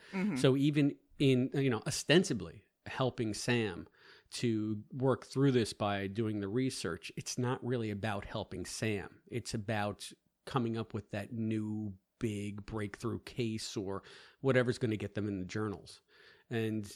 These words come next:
Speaker 2: it was insidious, and they don't really hit that over the head like they do the Butch stuff, but it's right there.
Speaker 1: Yeah. And this is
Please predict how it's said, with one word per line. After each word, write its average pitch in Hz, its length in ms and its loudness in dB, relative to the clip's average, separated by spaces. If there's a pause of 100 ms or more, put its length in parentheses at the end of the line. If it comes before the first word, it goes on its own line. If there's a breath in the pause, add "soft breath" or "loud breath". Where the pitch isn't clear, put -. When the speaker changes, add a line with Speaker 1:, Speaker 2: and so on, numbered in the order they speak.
Speaker 2:
it 143 160 -2
was 135 160 0
insidious, 117 800 6
and 104 280 -2 (440)
they 131 80 0
don't 139 180 2
really 123 280 0
hit - 360 -4
that 151 200 8
over 117 180 0
the 113 80 -2
head 110 240 -4
like 110 240 0
they 110 140 0
do 110 440 0
the 104 400 -4 (220)
Butch 156 460 2
stuff, - 520 -10
but 107 220 -4 (420)
it's 196 220 4
right 190 180 4
there. 110 320 -2 (460)
Speaker 1:
Yeah. 175 380 -2 (760)
And 196 400 -2 (420)
this 214 300 0
is - 240 2